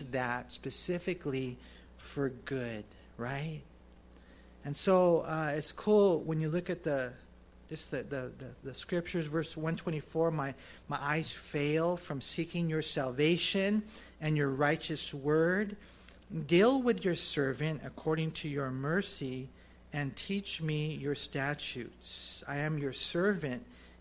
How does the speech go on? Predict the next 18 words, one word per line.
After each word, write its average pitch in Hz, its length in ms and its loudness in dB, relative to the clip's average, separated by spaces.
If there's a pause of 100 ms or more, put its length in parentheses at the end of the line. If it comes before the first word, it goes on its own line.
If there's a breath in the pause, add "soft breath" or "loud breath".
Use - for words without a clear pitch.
(100)
Give 170 260 0
me 175 160 0
understanding 135 1160 -4 (480 loud breath)
that 127 100 -6
I 127 120 0
may 123 180 0
know 131 560 -2 (100)
your 123 220 -8
testimonies." 113 1400 -10 (1040)
And 165 100 -6
so 214 220 4
if 208 100 0
I 226 80 4
could 220 160 0
ask 196 240 2
you 175 120 2
this, 165 580 0 (560 loud breath)
uh, 156 300 -4